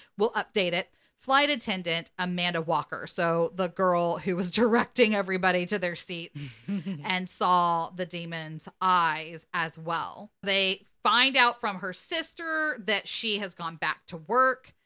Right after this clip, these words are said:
Speaker 1: and she's about to get on a plane.
Speaker 2: Right.
Speaker 1: So they hurry to the airport, and Dean gets on this, like, emergency phone thing. I've never seen these in the airports before.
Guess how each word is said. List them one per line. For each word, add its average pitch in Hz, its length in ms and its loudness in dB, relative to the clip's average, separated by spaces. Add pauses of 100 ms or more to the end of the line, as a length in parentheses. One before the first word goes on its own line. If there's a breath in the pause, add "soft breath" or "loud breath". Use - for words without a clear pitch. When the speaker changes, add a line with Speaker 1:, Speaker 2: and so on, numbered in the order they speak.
(180)
Speaker 1:
and 190 640 0
she's 202 180 -6
about 180 260 -2
to 180 40 -16
get 170 160 -4
on 160 100 -6
a 151 60 -10
plane. 139 220 -14 (300)
Speaker 2:
Right. 139 260 -20 (140)
Speaker 1:
So 180 200 -6
they 175 100 -6
hurry 269 280 4
to 320 80 -2
the 285 160 2
airport, 190 560 -2 (260 soft breath)
and 175 80 -12
Dean 240 280 0
gets 254 240 0
on 226 240 2
this, 202 480 -8 (160)
like, 175 160 -16
emergency 226 720 -2
phone 226 640 -2
thing. 311 560 -4
I've - 320 -14
never 214 240 0
seen 233 240 -4
these 202 180 -4
in 180 100 -8
the 170 100 -6
airports 180 420 -6
before. 180 640 -6